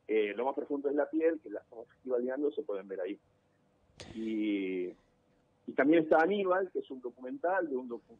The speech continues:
de un boxeador que peleó con, con Gatica en su momento, lo conocimos en la calle, nos contó que había peleado con Gatica.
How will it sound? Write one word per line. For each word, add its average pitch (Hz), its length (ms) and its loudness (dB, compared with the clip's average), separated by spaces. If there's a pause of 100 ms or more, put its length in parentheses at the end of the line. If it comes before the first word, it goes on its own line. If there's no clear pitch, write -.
de 110 80 -6
un 120 100 -8
boxeador 123 480 -2
que 143 80 -2
peleó 107 260 -4
con, 101 180 -8 (140)
con 95 140 -12
Gatica 151 480 -2
en 143 120 -2
su - 120 -10
momento, 190 600 -2 (140)
lo - 120 -6
conocimos 170 760 -6 (140)
en 208 80 0
la 208 100 0
calle, 185 480 4 (200)
nos - 140 -10
contó - 280 -2
que 127 80 2
había 120 80 8
peleado 120 220 6
con 120 80 -4
Gatica. 165 460 -2